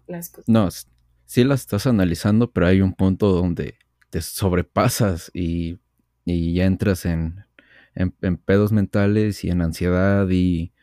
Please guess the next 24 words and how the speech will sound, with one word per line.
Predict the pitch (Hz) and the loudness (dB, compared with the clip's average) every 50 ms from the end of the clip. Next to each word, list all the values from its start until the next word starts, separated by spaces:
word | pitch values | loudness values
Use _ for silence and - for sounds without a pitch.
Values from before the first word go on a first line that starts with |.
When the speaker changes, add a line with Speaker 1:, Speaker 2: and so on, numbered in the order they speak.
| _ _ _ _ _ _ _ _ _ _ _ _ _ _ | _ _ _ _ _ _ _ _ _ _ _ _ _ _
Speaker 2:
y | - 90 87 87 87 87 87 87 90 87 87 92 104 107 _ _ | -6 -4 -2 -2 0 0 0 0 0 -2 -2 -4 -6 -8 _ _
en | - 95 95 92 92 | -2 0 2 2 2
hacer | 90 - - 104 95 95 - - _ | 0 0 0 0 0 0 -2 -6 _
chaquetas | - - 87 - 95 92 - - 98 95 | -6 -6 -4 -4 -6 -4 -4 -2 -2 0
mentales | 95 92 87 - 98 95 92 92 92 92 90 87 87 90 101 - | 0 -2 -2 0 0 0 2 2 0 0 0 -2 -4 -6 -8 -8
y | 73 71 87 127 127 - - _ _ _ _ _ _ _ _ _ _ _ | -8 -8 -8 -10 -12 -16 -20 _ _ _ _ _ _ _ _ _ _ _
entonces | _ - 101 98 92 - 104 92 - | _ -2 0 0 0 0 -2 -2 0
sí | - 104 | -2 -2
soy | 95 - 120 110 | 0 2 2 4
analítico | 104 104 95 90 90 90 - - 110 - - 117 104 | 4 4 4 4 2 0 0 -4 -4 -2 0 2 2
y, | 92 87 85 85 - _ _ - | 2 0 -2 -4 -8 _ _ -4
pues, | 95 82 85 - - _ _ - | -4 -4 -4 -8 -18 _ _ 2
yo | 98 95 82 | 2 2 2
por | - 95 95 | 2 2 0
eso | 87 90 98 85 - _ _ _ - - - _ _ - | 2 2 0 -2 -2 _ _ _ -20 -20 -20 _ _ -2
de | 90 85 | -2 0
repente | 85 82 98 92 - - | 0 0 -2 -2 0 2
me | 92 90 | 2 4
dan | 90 90 | 4 2
mis | 90 85 | 2 0
ataques | 82 78 - 87 82 - 90 82 | -2 -2 -2 -2 -2 -2 -2 -2
de | 85 | -2
ansiedad | 80 80 - 90 90 87 87 - | -2 -2 0 0 0 0 -2 -4
porque | - 76 82 82 - - 82 82 - | -6 -6 -6 -6 -8 -10 -12 -12 -14